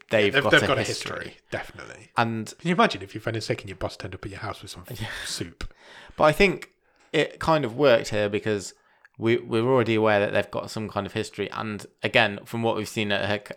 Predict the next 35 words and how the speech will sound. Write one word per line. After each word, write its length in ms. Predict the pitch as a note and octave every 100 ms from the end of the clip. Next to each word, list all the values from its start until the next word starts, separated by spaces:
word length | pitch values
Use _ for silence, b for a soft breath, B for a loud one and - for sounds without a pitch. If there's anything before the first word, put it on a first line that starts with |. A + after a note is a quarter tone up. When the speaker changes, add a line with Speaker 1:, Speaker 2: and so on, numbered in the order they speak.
| -
Speaker 1:
as 160 | G#2+ G2+
of 240 | - A2+ -
her 220 | A2 G#2
character, 580 | - A2 - - - - b b b -
he's 180 | G#2+ G2
obviously 320 | F2+ F2+ F#2
thinking, 420 | F2+ F2 F2 E2+ -
"This 240 | - G2+ -
person's 460 | - E2+ - E2+
never 180 | F2 E2+
taken 320 | - D#2+ F2+
a 60 | E2
day 140 | D#2
off 120 | - -
sick. 120 | -
Speaker 2:
Yeah, 120 | F#2 G2
what's 220 | G2+ -
wrong 100 | F#2+
with 120 | F2
her?" 140 | - - _ _ _ _ C#3
Speaker 1:
What's, 580 | G#2 G2+ - - - _ _ _ _ _ _
what 200 | A2 G#2
is 100 | G2+
going 220 | G2+ F2+
on 140 | F2+ E2+
here? 160 | - -
Speaker 2:
Yeah. 60 | - -
And 120 | C#3+ D3
I 60 |
think 200 | - A#3
he 140 | - G3+
thinks 280 | - D#3+ -
they're 180 | D3+
friendlier 540 | C#3+ - D3 C#3+ C#3 C#3+
than 300 | C3+ C3+